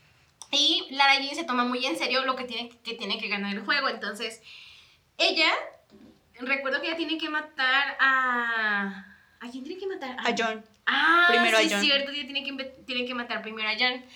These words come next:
Speaker 1: Entonces, eh, como que le dice a Peter como de, "Oye, solamente nos vamos a poder ver en la escuela porque, pues, estamos en un juego, o sea, yo
Speaker 2: Ujú.
Speaker 1: como sé que tú no me quieres matar".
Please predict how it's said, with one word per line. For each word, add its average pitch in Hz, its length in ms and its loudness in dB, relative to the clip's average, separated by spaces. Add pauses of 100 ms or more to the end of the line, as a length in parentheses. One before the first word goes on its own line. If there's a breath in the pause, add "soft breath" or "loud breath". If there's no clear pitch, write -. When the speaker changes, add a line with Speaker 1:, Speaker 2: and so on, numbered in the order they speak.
(340 loud breath)
Speaker 1:
Entonces, 339 520 4 (280)
eh, 214 760 -2 (260)
como 254 280 -2
que 226 680 -2
le 254 180 -2
dice 247 180 -2
a 247 80 -4
Peter 254 260 -6
como 220 200 -6
de, 202 120 -4
"Oye, 226 360 -4 (320 loud breath)
solamente 349 460 0
nos 311 100 -4
vamos 269 200 0
a 269 80 -6
poder 208 160 -6
ver 220 100 2
en 226 100 0
la 208 40 -8
escuela 233 380 0
porque, 247 220 -6
pues, 208 260 -12
estamos 247 320 -2
en 254 100 0
un 240 80 -4
juego, 247 300 0
o 220 60 2
sea, 226 100 0
yo 233 100 2
Speaker 2:
Ujú. 202 100 -2
Speaker 1:
como 330 120 -2
sé 269 120 -2
que 254 60 -8
tú 262 100 -10
no 262 80 -4
me 269 120 -6
quieres 240 200 -4
matar". 214 500 -2